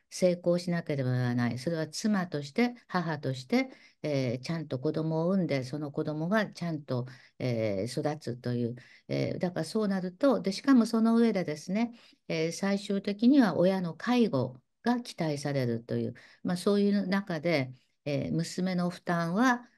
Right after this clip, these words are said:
かつて以上に、えー、重くなったというふうに、えー、言えるかもしれません。まあ、それで、えー、じゃあ、女性の、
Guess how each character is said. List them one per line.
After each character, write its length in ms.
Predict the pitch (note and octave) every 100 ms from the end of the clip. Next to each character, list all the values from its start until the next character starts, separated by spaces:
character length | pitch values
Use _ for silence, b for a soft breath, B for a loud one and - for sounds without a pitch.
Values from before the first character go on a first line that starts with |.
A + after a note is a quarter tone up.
| _
か 200 | - D#4
つ 20 | - _
て 200 | - D#3+ -
以 160 | A3
上 320 | B3+ A3 D3+ B2+
に、 440 | D#3+ D3 B2+ - _ -
え 160 | D3
ー、 20 | -
重 260 | F#3+ B3
く 100 | B3
な 140 | C#4 C#4+
っ 40 | - -
た 280 | A#3+ A#3 - _ _ _
と 60 | G3
い 120 | G#3
う 60 | G3+
ふ 60 |
う 160 | G#3 F3+
に、 280 | F#3+ G3+ G3+
え 220 | E3 D3+ D3
ー、 20 |
言 120 | E3+
え 100 | F3
る 100 | D#3+
か 200 | D#3+ -
も 320 | G#3+ C#3+ C3 -
し 160 | -
れ 140 | C#3 C3+
ま 140 | C#3
せ 160 | C#3 B2+
ん。 200 | C3 B2+ b b b _ -
ま 80 | G#3
あ、 40 |
そ 140 | G3+ A3
れ 140 | A3+
で、 300 | C#4 A#3+ C#3+ B B B
え 180 | F#3+ F#3+
ー、 60 | F#3+
じ 100 | A#3+
ゃ 200 | G#3+ E3
あ、 20 | - E3+
女 180 | F#3+
性 320 | G#3 A#3 A3+ A3+
の、 340 | C4 C4 B3